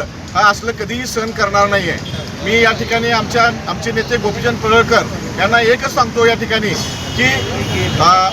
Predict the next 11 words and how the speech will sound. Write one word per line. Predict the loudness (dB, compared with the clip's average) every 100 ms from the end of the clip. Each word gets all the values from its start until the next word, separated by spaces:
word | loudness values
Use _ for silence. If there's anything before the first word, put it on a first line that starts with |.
| -2
असे | 0 0
कुत्री | -2 -4 -4
भर, | 0 4 4 4
बरीच | 2 -2 -2
भुकत | -2 0 2
असतात, | 2 2 0 -2 -10 -6
पण | -4
याच्याकडं | -4 -4 -2 -2
लक्ष | 0 -2 -2
न | 0 0
देता | 2 2 4 2